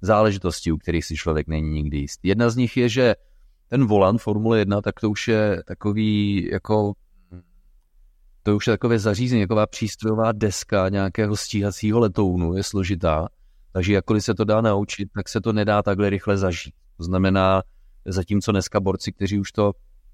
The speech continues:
právě zažité mají, tak mnohé funkce volí už instinktivně, podvědomě už to mají hodně zažité, zatímco nad jednotlivými volbami, eh, v případě pilota, který do toho sedl v závodě poprvé, tak on nad tím musí přemýšlet, což ubírá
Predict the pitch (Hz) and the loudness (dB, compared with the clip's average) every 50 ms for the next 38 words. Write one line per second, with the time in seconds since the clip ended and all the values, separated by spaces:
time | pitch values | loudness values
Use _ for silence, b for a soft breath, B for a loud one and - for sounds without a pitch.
0 | - - - - - - - - - 98 98 104 101 104 90 98 92 87 98 85 | -20 -20 -20 -20 -20 -20 -8 -2 0 2 2 2 2 0 0 -2 -2 -2 -2 0
1 | - 101 104 101 90 85 85 90 101 101 - 98 - - - 92 90 90 92 95 | 0 0 2 2 2 2 2 0 0 0 -2 -2 -2 -2 -2 -2 0 0 2 2
2 | 95 98 104 101 98 - - 92 92 87 - - 104 95 95 95 98 98 104 95 | 2 2 2 0 0 -2 -2 -2 -2 -2 -2 -2 -2 0 0 0 0 0 0 0
3 | 85 95 87 85 - - 95 92 92 - 104 90 95 98 98 - 92 87 87 90 | 0 -2 -2 -2 -2 -2 -2 -2 -2 0 -2 0 0 0 0 0 -2 -2 0 0
4 | 92 87 95 92 95 95 95 - - 98 98 92 92 98 95 98 92 98 101 95 | 0 0 0 0 0 0 -2 -2 -2 -2 0 0 0 0 0 0 0 0 0 0
5 | 98 90 87 92 82 - 92 87 87 - - _ _ _ _ _ - - - - | 0 -2 -2 -4 -2 0 2 2 2 0 -4 _ _ _ _ _ -20 -20 -20 -8
6 | - 95 85 - 98 95 92 - 107 98 95 90 90 95 90 95 95 90 - 101 | -6 -6 -2 0 0 0 0 0 2 2 2 2 2 0 0 0 -2 -2 -2 -4
7 | 101 101 104 101 95 95 95 98 92 82 - 101 104 104 98 92 92 98 101 - | -4 -2 -2 -2 -2 0 0 0 0 0 0 2 2 2 2 2 0 0 -2 -6
8 | - - - _ _ _ - - - 90 90 87 85 82 82 80 80 - - - | -10 -18 -20 _ _ _ -10 -6 -4 -2 0 0 0 0 -2 -2 -4 -8 -12 -18
9 | _ _ _ - - - - 98 95 101 98 - - 98 95 92 - 101 87 - | _ _ _ -16 -14 -6 -4 -2 0 0 0 0 2 2 2 2 2 0 -2 0
10 | - 98 92 95 95 90 95 92 98 92 - 98 95 95 95 98 92 90 92 95 | -2 -2 0 0 0 0 0 0 -2 0 0 -2 -2 0 2 2 2 2 2 0
11 | 98 90 - 92 - 98 92 95 95 98 95 - - 98 95 92 87 - 95 92 | 0 -2 -2 -2 -2 -2 -2 0 0 -2 -2 -2 -2 -2 -2 -2 -2 -4 -4 -4
12 | 87 - - 104 95 - - 101 95 95 90 - - 95 - - 101 92 - - | -4 -4 -6 -8 -8 -4 -2 0 0 0 0 0 -2 -4 -2 -2 -4 -4 -4 -6
13 | 98 92 98 98 98 95 95 95 95 | -4 -2 0 2 2 2 2 0 0